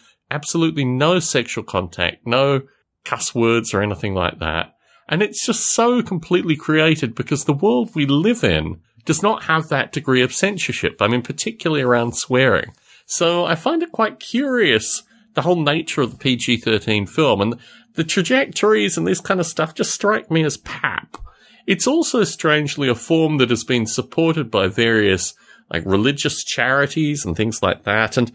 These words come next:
just not a narrative that has anything to <laughs> do with my life. So I will typically not go and see a P G thirteen film. Just, it's a bit like,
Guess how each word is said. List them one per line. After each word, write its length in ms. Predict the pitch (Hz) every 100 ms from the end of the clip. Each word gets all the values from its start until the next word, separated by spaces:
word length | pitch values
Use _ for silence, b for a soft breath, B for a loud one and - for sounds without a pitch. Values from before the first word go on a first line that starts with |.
| b b
just 220 | 240 -
not 160 | 262
a 40 | 185
narrative 460 | 131 139 151 123 -
that 120 | -
has 160 | 110
anything 340 | 110 120 - 104
to 80 | 90
<laughs> 20 |
do 120 | 80 - -
with 280 | - - -
my 180 | 151 -
life. 380 | 170 175 - - B B B
So 180 | - 277
I 40 |
will 140 | 294 294
typically 520 | - 359 320 - 262
not 340 | 185 202 -
go 160 | - 147
and 100 | 143
see 240 | - 151
a 60 | 135
P 240 | - 131
G 180 | 123 113
thirteen 480 | 113 110 107 107 101
film. 300 | - 127 113 B B B
Just, 220 | 294 -
it's 200 | 269 196
a 40 |
bit 240 | 214 320 440
like, 400 | 202 196 -